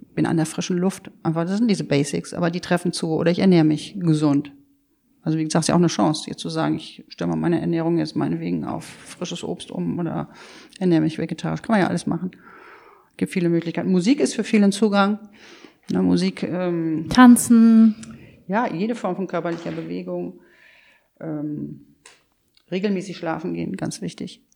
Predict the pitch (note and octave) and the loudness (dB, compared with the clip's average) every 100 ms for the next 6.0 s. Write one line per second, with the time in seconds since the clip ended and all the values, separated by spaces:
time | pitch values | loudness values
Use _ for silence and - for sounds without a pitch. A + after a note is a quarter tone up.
0 | - F3+ E3+ D#3+ - E3+ F3+ G3 - E3 | -4 0 0 0 -2 0 0 -2 -2 0
1 | F3+ E3+ E3 E3+ - - E3+ F#3 F#3 G3 | 2 2 0 -4 -6 -6 -6 -6 -6 -8
2 | G#3+ F3+ F#3 F3 - - E3+ E3 E3 E3 | -6 -2 -2 -2 -6 -8 -4 -2 -4 -6
3 | - - - E3+ E3+ D#3+ D#3 E3+ E3+ D#3 | -12 -20 -10 -6 -6 -2 0 2 2 0
4 | - - D3+ - - D3+ E3+ E3+ E3 E3+ | -4 -8 -8 -8 -6 -6 -6 -6 -6 -6
5 | F3+ E3 D#3+ D3+ E3+ E3+ E3 - E3 F3 | -4 -2 -2 -2 -4 -6 -6 -8 -8 -10